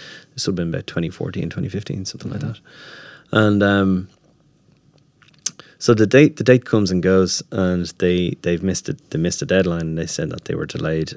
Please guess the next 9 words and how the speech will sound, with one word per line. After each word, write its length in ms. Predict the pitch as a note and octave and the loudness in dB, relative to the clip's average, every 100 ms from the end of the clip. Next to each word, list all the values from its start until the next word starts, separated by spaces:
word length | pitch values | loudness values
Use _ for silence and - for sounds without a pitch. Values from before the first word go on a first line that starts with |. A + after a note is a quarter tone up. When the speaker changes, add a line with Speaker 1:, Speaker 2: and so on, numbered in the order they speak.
| - | -8
Speaker 1:
Um, 340 | E2 D#2 D#2+ - | -6 -6 -8 -6
but 220 | D#2 - | -8 -6
the 140 | E2+ | -6
new 200 | D#2+ F#2+ | 0 2
deadline 420 | F2+ E2 D#2+ D#2+ D#2 | 2 -2 -4 -8 -10
will 120 | D2+ | -10
be 240 | - - | -10 -12
in 140 | D#2+ - | -10 -10
September, 680 | - - D#2+ D#2+ - - | -10 -10 -10 -10 -10 -14